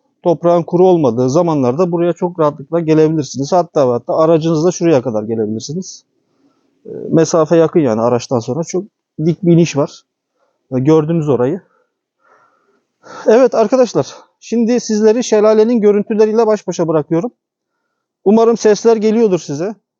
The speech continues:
Her tarafta gerçekten çok güzel. Keşke kokuları da duyabilseniz tabii. Doğa uyanıyor.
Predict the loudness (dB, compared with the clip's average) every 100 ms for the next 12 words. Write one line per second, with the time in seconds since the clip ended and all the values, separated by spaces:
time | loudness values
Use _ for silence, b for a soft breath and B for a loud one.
0 | _ -6 -6 -4 -4 -2 0 2 2 -2
1 | -4 -4 -2 -4 -2 -4 -4 _ _ _
2 | _ _ -2 -2 0 0 0 2 2 2
3 | 2 2 0 -8 -10 -6 -8 -8 -12 _
4 | _ _ _ -4 2 4 4 4 2 2
5 | -2 -4